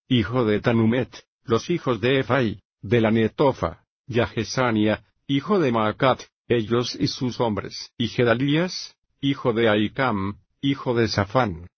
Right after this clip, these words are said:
les hizo un juramento a ellos y a sus hombres, diciendo,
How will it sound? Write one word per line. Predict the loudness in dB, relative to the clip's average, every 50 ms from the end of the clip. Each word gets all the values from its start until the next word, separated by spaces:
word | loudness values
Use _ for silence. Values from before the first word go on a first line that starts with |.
| _ _ -2
les | -2 -2 0 0 -2
hizo | -4 -2 0 0 2
un | 4 4 2 2
juramento | 0 -2 -2 0 0 0 0 0 -2 0 2 4 4 4
a | 4 4
ellos | 2 -2 -6 -10 -10 -12 -10 -6
y | -2 0 0
a | 0 0
sus | -2 -6 -6 -4 -2
hombres, | -2 -2 -2 -4 -6 -10 -12 -16 -18 -18 _ _ _ _ _ -6
diciendo, | -4 -4 -4 0 2 2 4 4 2 2 0 0 -2